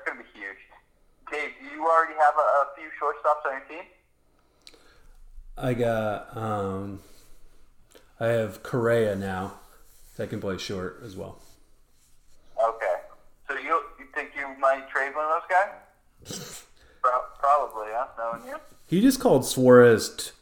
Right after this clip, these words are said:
Speaker 2: Torres, right? I, s-, I was like, "How the hell did you sneak Glaber into this?" Um,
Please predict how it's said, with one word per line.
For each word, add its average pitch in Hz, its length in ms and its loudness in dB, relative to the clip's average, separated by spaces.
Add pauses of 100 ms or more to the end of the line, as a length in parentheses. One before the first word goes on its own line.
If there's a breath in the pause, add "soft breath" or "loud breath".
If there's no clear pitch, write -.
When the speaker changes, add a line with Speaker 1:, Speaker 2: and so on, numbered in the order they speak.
(160)
Speaker 2:
Torres, 90 600 2
right? 175 320 -2 (420)
I, 127 100 -2
s-, - 220 -8 (260)
I 135 120 4
was 127 140 6
like, 127 280 4
"How 185 140 0
the 202 120 2
hell 202 160 0
did 160 180 -4
you 135 160 2
sneak 143 480 -2
Glaber 117 500 -2
into 80 180 -10
this?" 80 420 -12
Um, 123 500 -2